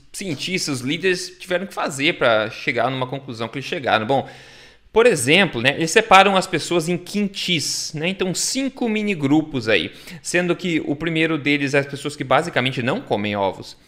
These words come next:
e o último é as pessoas que mais comem ovos dentro dessa cohorte, desse grupo deles que eles estudaram e deram o questionário, né? Por exemplo, seis ponto nove por cento das pessoas, daquelas que não comem ovos, né, da,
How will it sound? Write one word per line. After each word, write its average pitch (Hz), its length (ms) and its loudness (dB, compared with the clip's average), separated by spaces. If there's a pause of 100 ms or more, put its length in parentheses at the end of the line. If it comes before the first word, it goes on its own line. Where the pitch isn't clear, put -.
(120)
e 170 140 -2
o - 20 2
último 160 280 0
é - 20 2
as 196 100 -6
pessoas 185 320 -6
que - 80 -6
mais 175 320 2
comem 233 260 -2
ovos 185 360 2
dentro 127 400 -2
dessa 180 240 -2
cohorte, 147 520 0
desse 123 220 -4
grupo 127 400 -4
deles 120 340 -4
que - 80 -8
eles 135 120 -4
estudaram 123 400 0
e 123 40 -10
deram 113 200 2
o - 20 -8
questionário, 123 500 -2
né? 165 120 -4 (440)
Por 202 160 4
exemplo, 170 540 2 (560)
seis 226 480 0
ponto 190 300 -4
nove 143 320 0
por 123 160 -2
cento 143 440 -2 (220)
das 120 180 -2
pessoas, 135 380 -4
daquelas 123 420 0
que - 120 -10
não 131 340 0
comem 104 340 -4
ovos, 120 300 -2
né, 120 180 -6
da, 104 400 0